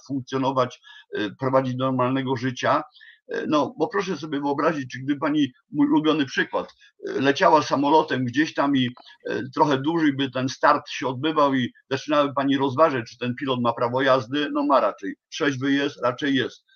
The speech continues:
Ale gdyby pani przyszło do głowy, tak jak mi na przykład, skażonego tą tematyką, czy on się zastanawia, czy z tych Katowic, jak wróci, e, jak wróci do tych Katowic po powrocie, czy będzie ten dom jeszcze miał, czy już go komornik zajmie, to miałoby to wpływ na pani bezpieczeństwo lotu?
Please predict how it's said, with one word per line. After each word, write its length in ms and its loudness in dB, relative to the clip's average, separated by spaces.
Ale 80 0
gdyby 160 6
pani 180 0
przyszło 300 -6
do 100 -2
głowy, 300 -4
tak 180 4
jak 80 -2
mi 140 -2
na 120 0
przykład, 340 -4
skażonego 640 0
tą 180 -6
tematyką, 560 -4
czy 140 -4
on 140 0
się 200 0
zastanawia, 460 0
czy 160 -8
z 80 -14
tych 140 -8
Katowic, 520 -2
jak 160 0
wróci, 500 -4
e, 240 2
jak 220 4
wróci 280 -4
do 100 -4
tych 140 -10
Katowic 400 -6
po 120 -10
powrocie, 520 -2
czy 120 -6
będzie 320 -2
ten 180 -6
dom 160 -2
jeszcze 260 -2
miał, 260 -2
czy 120 -6
już 120 -2
go 120 0
komornik 480 0
zajmie, 440 -2
to 80 -8
miałoby 320 4
to 180 -4
wpływ 220 0
na 120 -2
pani 240 0
bezpieczeństwo 640 -4
lotu? 460 -4